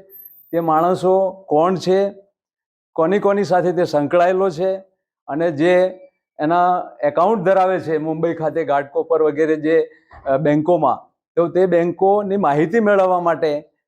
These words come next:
અને તે, અ, જે સંકળાયેલો જે ચેનલો છે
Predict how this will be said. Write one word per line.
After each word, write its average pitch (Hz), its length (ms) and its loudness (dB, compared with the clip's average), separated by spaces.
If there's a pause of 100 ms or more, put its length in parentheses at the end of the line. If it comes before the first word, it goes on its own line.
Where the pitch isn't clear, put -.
(260)
અને 165 320 -2
તે, 175 540 0 (440)
અ, 139 40 -4 (380)
જે 170 220 2
સંકળાયેલો 175 600 2
જે 165 220 0
ચેનલો 170 580 2
છે 156 320 -2